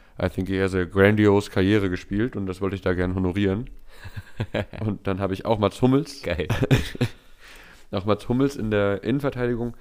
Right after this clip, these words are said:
Speaker 1: neben Jürgen Kohler, der wirklich alles gewonnen hat in seiner Karriere, äh, außer den D-F-B-Pokal, glaub ich. Und den ich ganz stark mit dem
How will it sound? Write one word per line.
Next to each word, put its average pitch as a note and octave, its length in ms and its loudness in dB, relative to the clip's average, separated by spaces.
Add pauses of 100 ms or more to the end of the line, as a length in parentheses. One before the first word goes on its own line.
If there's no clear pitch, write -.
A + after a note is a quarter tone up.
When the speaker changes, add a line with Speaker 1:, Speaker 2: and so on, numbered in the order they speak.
(380)
Speaker 1:
neben A#2+ 500 2
Jürgen G#2+ 380 4
Kohler, E2+ 480 0 (480)
der F#2 240 2
wirklich G2+ 420 -4 (100)
alles G#2+ 300 2
gewonnen G2+ 320 2
hat G#2 80 0
in G2 80 -4
seiner G2+ 240 0
Karriere, G#2 500 -2 (680)
äh, F#2 100 -8
außer A2 280 0
den A2 40 0
D-F-B-Pokal, G#2+ 640 0
glaub F2+ 220 -2
ich. C#3+ 200 -6 (480)
Und F#2 480 -4
den G2 140 0
ich G2+ 120 -4
ganz G2+ 180 -4
stark F#2+ 240 -2
mit F2+ 120 -8
dem F2+ 280 -4